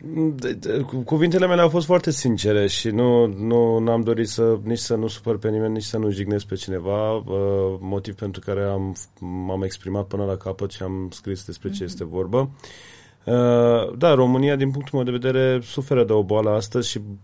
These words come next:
Speaker 1: din păcate, organele vitale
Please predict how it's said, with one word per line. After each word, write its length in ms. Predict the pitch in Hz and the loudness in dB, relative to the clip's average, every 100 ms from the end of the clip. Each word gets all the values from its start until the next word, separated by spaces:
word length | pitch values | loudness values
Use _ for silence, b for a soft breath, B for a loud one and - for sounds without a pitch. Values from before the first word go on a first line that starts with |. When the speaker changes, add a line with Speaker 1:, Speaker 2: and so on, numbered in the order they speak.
| _ | _
Speaker 1:
din 240 | 98 127 131 | 0 2 2
păcate, 480 | 139 135 127 123 | 0 2 0 2
organele 920 | 120 110 104 117 120 107 95 90 87 - 87 87 90 90 | 2 2 2 2 4 2 2 0 -2 -6 -10 -12 -14 -12
vitale 800 | 98 - 117 110 98 90 82 | -6 0 2 2 0 -2 -6